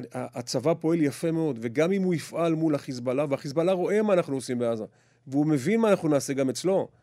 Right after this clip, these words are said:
הוא מבין את זה. ו-, אה, אה, לא צריך, אה, אה, להתרברב, אבל מצד שני, לא צריך לחשוש,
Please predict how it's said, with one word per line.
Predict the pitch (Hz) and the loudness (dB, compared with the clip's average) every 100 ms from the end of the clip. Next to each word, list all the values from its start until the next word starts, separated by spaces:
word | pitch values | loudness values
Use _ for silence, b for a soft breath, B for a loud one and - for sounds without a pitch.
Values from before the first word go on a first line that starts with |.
| _ - | _ -4
הוא | 143 | 0
מבין | 147 120 196 208 | 2 2 2 2
את | |
זה. | 127 104 _ _ _ _ _ 123 | -2 -6 _ _ _ _ _ -8
ו-, | 123 127 127 | -4 -2 -2
אה, | 135 127 135 | -4 -4 -4
אה, | 131 - _ _ _ _ _ _ _ _ _ - | -10 -14 _ _ _ _ _ _ _ _ _ -4
לא | 127 185 | 0 0
צריך, | - 170 190 - | 2 0 0 0
אה, | 156 | 0
אה, | 139 139 131 139 | 0 0 -2 -2
להתרברב, | 123 123 117 110 123 214 123 104 B B B | -2 0 2 2 4 4 4 -2 B B B
אבל | 113 127 | -2 0
מצד | 127 160 143 | 0 0 0
שני, | 165 160 151 - b b b | 2 4 2 -2 b b b
לא | 139 175 | 2 4
צריך | - 170 180 156 | 4 4 4 2
לחשוש, | 139 - 180 180 - | 0 0 2 2 0